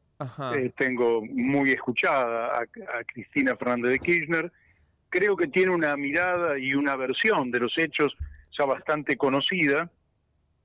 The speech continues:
Speaker 2: Y, mm, pues, donde dice cosas que están bien y otras con las que no, la verdad que no comparto nada. Pero sí voy al tema que me parece más interesante,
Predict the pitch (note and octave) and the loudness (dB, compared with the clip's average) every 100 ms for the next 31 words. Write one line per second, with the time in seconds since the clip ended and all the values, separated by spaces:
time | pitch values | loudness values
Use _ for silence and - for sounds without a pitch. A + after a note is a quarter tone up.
0 | _ - _ - D#3 C#3+ C#3+ C#3 C3+ C3+ | _ -20 _ -4 0 2 0 -4 -8 -8
1 | C3 C3 B2+ A#2 _ _ - A#3 C4 G3 | -8 -8 -6 -8 _ _ -4 0 2 2
2 | C3+ C3 C#3 C3+ B2+ D2+ - - D3+ C#3+ | 2 2 2 -2 -2 -4 -16 -2 2 2
3 | C3 - A#2 C#3 B2 C#3+ E3 B2+ B2 C#3 | 0 -2 -4 -2 0 2 0 -2 -2 2
4 | C3 - _ _ - A#2+ G#2+ - A#2 B2+ | 0 0 _ _ -2 0 0 0 2 2
5 | A#2+ A2+ A2 - - - - - B2+ A#2+ | 2 0 -4 -6 -20 -20 -14 -2 0 2
6 | C3 A#2+ A#2 A#2 A2 A#2+ G2+ A#2+ A2+ A2 | 0 -2 -2 0 0 0 2 2 4 0
7 | C3 C#3+ C#3 A#2 G#2+ - _ - - E3 | -2 0 0 0 -4 -10 _ -20 -4 2
8 | F3+ - B3 A#3+ F3+ G3+ G#3+ F3 D#3 D#3+ | 2 2 0 0 2 4 4 0 0 0
9 | G#3 G3+ D3+ C#3 C#3 D3 E3+ D3 D#3 D3+ | -2 0 0 0 0 0 0 0 0 -2
10 | D#3+ D3+ C#3 - C3+ A2+ C3+ D3 | -4 -2 -2 0 0 0 0 -2